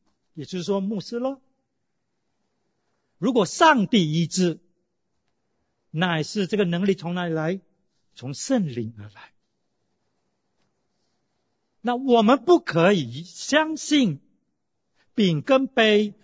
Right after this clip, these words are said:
能够给我们带来医治，这是不符合圣经的教导。所以当天我拒绝了，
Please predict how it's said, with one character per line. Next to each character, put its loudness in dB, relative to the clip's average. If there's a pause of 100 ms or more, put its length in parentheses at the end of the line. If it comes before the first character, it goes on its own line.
(180)
能 -2
够 4
给 0
我 -2
们 -6
带 0
来 -8
医 -10
治， -8
这 -8
是 -2
不 0
符 -10
合 -6
圣 -6
经 -4
的 -6
教 -14
导。 -20 (1400)
所 -2
以 -4
当 -2
天 0
我 -8
拒 -12
绝 -16
了， -20